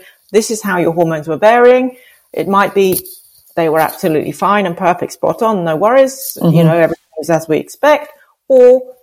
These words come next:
Speaker 1: uh, as happened with you, and I, just to clarify, you said we don't want, you don't mind talking about
Speaker 2: I
Speaker 1: your
Speaker 2: don't
Speaker 1: results,
Speaker 2: mind.
Speaker 1: but so everyone knows
Speaker 2: <laughs>
Speaker 1: that I'm not speaking out of turn here.
Speaker 2: <laughs>
Speaker 1: Uh,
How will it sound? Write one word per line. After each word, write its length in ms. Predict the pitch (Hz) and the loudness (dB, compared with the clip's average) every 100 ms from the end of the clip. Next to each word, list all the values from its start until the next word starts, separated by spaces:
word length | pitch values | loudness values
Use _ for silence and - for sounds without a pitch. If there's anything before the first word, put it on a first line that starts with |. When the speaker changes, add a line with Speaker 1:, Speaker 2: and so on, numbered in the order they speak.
| _ _ _ | _ _ _
Speaker 1:
uh, 680 | 185 185 175 175 175 175 - - - _ | -6 -2 0 2 2 2 2 -2 -18 _
as 340 | 170 175 - - | -4 -4 -6 -8
happened 640 | - 190 180 160 151 - - | -6 -4 -2 -2 -4 -8 -8
with 120 | 160 | -4
you, 200 | 156 202 | 0 2
and 100 | 175 | 2
I, 160 | 147 151 | 0 0
just 220 | 156 160 - | -2 -6 -8
to 60 | |
clarify, 420 | - 165 156 156 151 | -4 -2 -2 0 0
you 140 | 147 | -2
said 240 | 147 160 | -4 -4
we 100 | 147 | -4
don't 240 | 143 220 185 | 0 0 0
want, 220 | 185 - | -4 -4
you 100 | 170 | -2
don't 240 | 165 190 190 | 0 0 0
mind 240 | 175 170 | 0 0
talking 280 | 170 165 170 | -2 -4 -4
about 160 | 156 151 | 0 0
Speaker 2:
I 80 | 160 | 2
Speaker 1:
your 80 | 175 | 2
Speaker 2:
don't 120 | 190 | 2
Speaker 1:
results, 200 | 202 170 | 2 2
Speaker 2:
mind. 260 | 170 165 170 | 0 0 0
Speaker 1:
but 80 | 196 | 0
so 60 | |
everyone 400 | 220 240 226 220 | 2 2 2 2
knows 400 | 226 196 226 240 | 2 4 2 0
Speaker 2:
<laughs> 180 | 254 - | -2 -2
Speaker 1:
that 280 | 247 208 165 | 0 2 4
I'm 160 | 190 | 2
not 160 | 190 190 | 2 0
speaking 340 | 185 202 185 175 | 0 -4 -4 -6
out 180 | 170 170 | -6 -8
of 60 | 175 | -8
turn 260 | 226 240 233 | -2 0 0
here. 240 | 233 220 220 | 2 2 0
Speaker 2:
<laughs> 20 | - 220 226 - | -2 0 0 0
Speaker 1:
Uh, 360 | 208 202 202 | 2 4 2